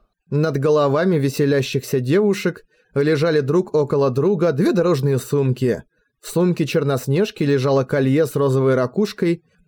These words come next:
напоминавшей лепесток сакуры. А в сумке Мегуми лежало ожерелье с чёрной ракушкой,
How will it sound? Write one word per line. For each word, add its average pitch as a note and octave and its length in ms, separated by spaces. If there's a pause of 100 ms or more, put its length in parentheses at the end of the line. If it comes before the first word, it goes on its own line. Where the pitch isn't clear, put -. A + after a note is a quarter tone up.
(140)
напоминавшей A3 680
лепесток D#3 480
сакуры. B2 600 (440)
А C#3 300
в - 60
сумке D#3 360
Мегуми F3+ 680 (280)
лежало G#3 420
ожерелье D#3+ 600
с - 60
чёрной A#3+ 380
ракушкой, C3 760